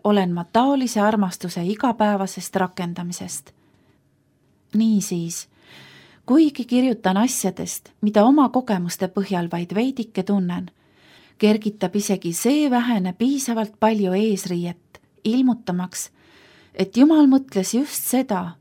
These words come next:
mis ta on öelnud. Tema on aga tõotanud anda laubaehte tuha asemel, rõõmuõli leina asemel, ülistusrüü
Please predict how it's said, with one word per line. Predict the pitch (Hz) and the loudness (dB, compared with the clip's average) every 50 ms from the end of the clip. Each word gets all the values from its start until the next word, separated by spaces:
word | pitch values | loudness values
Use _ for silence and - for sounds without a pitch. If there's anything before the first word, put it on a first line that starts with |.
| _ - | _ -8
mis | 190 180 - | -8 -8 -4
ta | - 190 185 | -4 -4 -2
on | 185 180 190 | -2 0 0
öelnud. | 202 196 185 175 175 180 - - - - - _ _ _ _ _ _ _ _ _ _ _ _ _ _ _ | 0 0 0 -2 -4 -6 -8 -8 -12 -16 -20 _ _ _ _ _ _ _ _ _ _ _ _ _ _ _
Tema | 294 311 311 311 302 302 294 277 - _ _ | 2 4 6 6 6 4 4 0 -4 _ _
on | 208 202 196 190 | -2 0 0 0
aga | 185 175 175 180 | -2 -4 -8 -10
tõotanud | 175 - 220 247 262 240 233 - _ 185 180 180 180 175 | -2 0 0 0 0 -2 -6 -6 _ -6 -4 -4 -2 0
anda | 196 208 220 214 202 180 175 175 175 175 _ _ _ _ _ _ _ - | 2 2 2 2 0 0 -2 -6 -8 -8 _ _ _ _ _ _ _ 2
laubaehte | 202 233 285 311 277 285 220 196 190 180 175 - - _ - 180 | 4 4 4 4 2 0 -2 -2 -2 -4 -8 -12 -12 _ -10 -4
tuha | - 220 233 226 233 208 185 | -2 -2 -2 -2 -4 -4 -4
asemel, | 185 - - 175 175 175 180 180 180 175 _ _ _ _ _ _ _ _ _ _ - | -4 -6 -6 -6 -6 -6 -6 -8 -10 -14 _ _ _ _ _ _ _ _ _ _ -2
rõõmuõli | 202 214 226 254 262 277 262 254 240 233 233 226 202 190 180 175 | 0 2 2 4 4 4 4 4 4 4 2 2 0 0 -2 0
leina | 180 196 220 240 226 226 202 190 | 0 2 2 2 2 2 0 -2
asemel, | 190 - - 180 175 170 170 170 175 175 _ _ _ _ _ _ _ _ _ _ _ _ - | -4 -4 -6 -6 -6 -4 -6 -8 -8 -12 _ _ _ _ _ _ _ _ _ _ _ _ 2
ülistusrüü | 226 277 277 302 277 277 - - 262 247 - - 220 208 214 220 220 214 | 4 4 4 2 0 -2 -4 -6 -6 -6 -4 -4 -2 0 0 2 0 0